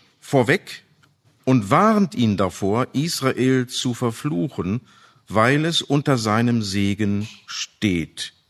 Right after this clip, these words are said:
Gott schärft dem Biliam ein, dass er sich nichts darauf einbilden soll, dass Gott ihn als Propheten gebrauchen wird.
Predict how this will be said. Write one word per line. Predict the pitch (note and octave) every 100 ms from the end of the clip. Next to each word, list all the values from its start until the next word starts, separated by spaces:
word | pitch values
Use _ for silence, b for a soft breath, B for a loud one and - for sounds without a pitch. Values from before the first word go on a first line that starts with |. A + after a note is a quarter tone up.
| _ _ _ _ _ _ _ _ _ _ _ _
Gott | B2+ F#3 -
schärft | - C#3 F3 - - -
dem | A#2+
Biliam | C3+ F#3+ B2+ G#2+
ein, | - G#2+ C#3+
dass | D3+ C#3+
er | C#3
sich | C3+
nichts | C3 A3 A#3+ -
darauf | F3+ E3 D3+
einbilden | C#3+ F3 D3+ A2 F#2 F2+ G#2
soll, | G2 G2+ A2+ D#3+ B B B B
dass | A#2 - -
Gott | F3+ G3 -
ihn | D3+ D#3+ D#3
als | C3 C3+ -
Propheten | - C3 A#2+ E3 F3+ E3+ A2+ G2+ F2
gebrauchen | F#2+ E2 F2+ F2 F2+ D#2+
wird. | E2 D2 - -